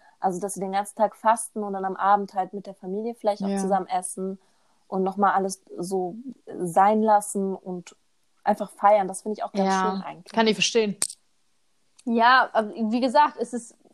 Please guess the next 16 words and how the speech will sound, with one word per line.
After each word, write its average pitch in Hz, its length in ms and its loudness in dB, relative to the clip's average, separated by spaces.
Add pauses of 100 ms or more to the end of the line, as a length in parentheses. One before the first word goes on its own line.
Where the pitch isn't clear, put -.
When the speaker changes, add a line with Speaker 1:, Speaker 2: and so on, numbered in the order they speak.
(160)
Speaker 3:
Sinn 262 300 2
der 240 120 4
Sache. 254 340 2
Ich, 240 180 -6
ich 320 160 -4
sehe 320 140 -6
den 277 140 -6
Sinn 269 120 -4
der 277 100 -6
Sache 254 200 -2
nicht 233 180 -10
so, 240 140 -6
dass 220 180 -6
man 208 200 4
Speaker 2:
Hm. 196 80 2
Speaker 3:
dann, 196 200 -4